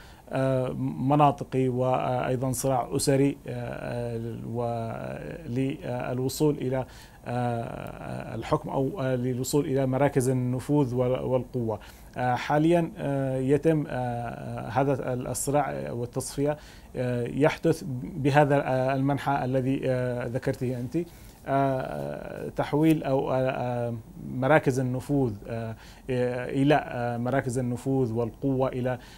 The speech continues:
آه، الحوثيي مران بصفتهم هم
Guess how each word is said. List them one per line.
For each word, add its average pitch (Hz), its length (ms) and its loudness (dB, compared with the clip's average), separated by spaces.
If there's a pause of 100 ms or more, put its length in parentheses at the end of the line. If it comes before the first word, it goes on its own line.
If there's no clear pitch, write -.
(220)
آه، 117 440 0 (100)
الحوثيي 117 1080 0
مران 120 520 2
بصفتهم 131 520 0
هم 135 300 2